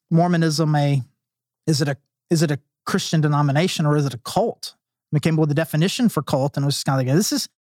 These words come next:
this is dangerous, stay away." And I think, I, I think we wanna make sure that we've got everything in the,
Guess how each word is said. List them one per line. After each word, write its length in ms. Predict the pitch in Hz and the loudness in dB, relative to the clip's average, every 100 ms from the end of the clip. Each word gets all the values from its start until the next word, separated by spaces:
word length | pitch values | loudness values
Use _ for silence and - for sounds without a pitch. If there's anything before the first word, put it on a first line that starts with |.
| - | -4
this 160 | 185 190 | -2 0
is 100 | 143 | -2
dangerous, 480 | 175 202 170 170 | 0 2 2 0
stay 280 | - - 170 | -2 -4 -2
away." 400 | 156 156 139 120 | 0 0 0 -4
And 100 | 123 | -4
I 60 | 170 | -4
think, 280 | - 214 - _ _ _ _ _ _ _ - | 0 -2 -4 _ _ _ _ _ _ _ -4
I, 220 | 185 190 | -4 -2
I 20 | 185 | -2
think 200 | 208 196 | 0 2
we 80 | |
wanna 160 | 190 190 | 2 2
make 160 | 185 - | -2 -2
sure 220 | 202 190 | 0 0
that 120 | 170 | 2
we've 180 | 165 147 | 0 0
got 240 | 170 175 | -2 -2
everything 500 | 170 175 160 170 170 | -2 -2 -2 -2 0
in 140 | 160 156 | 2 2
the, 180 | 143 | 0